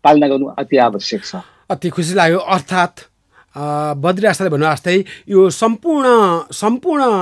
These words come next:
Speaker 2: पक्षहरूको मिश्रण हो, सम्मिश्रण हो। अ, अर्थात् हामीले प्रिभेन्सन पनि त्यति नै लिनु पर्यो। अ, जस्तो अघि भने जस्तै पोस्टिला खानेकुराहरू, भिटामिन डी, जिङ्क,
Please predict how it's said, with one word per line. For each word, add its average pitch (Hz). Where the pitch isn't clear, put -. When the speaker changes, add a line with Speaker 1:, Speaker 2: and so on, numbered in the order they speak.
Speaker 2:
पक्षहरूको 190
मिश्रण 196
हो, 135
सम्मिश्रण 160
हो। 170
अ, 156
अर्थात् 196
हामीले 160
प्रिभेन्सन 202
पनि 240
त्यति 180
नै 185
लिनु 160
पर्यो। 170
अ, 143
जस्तो 143
अघि 151
भने 143
जस्तै 143
पोस्टिला 175
खानेकुराहरू, 202
भिटामिन 147
डी, 220
जिङ्क, 196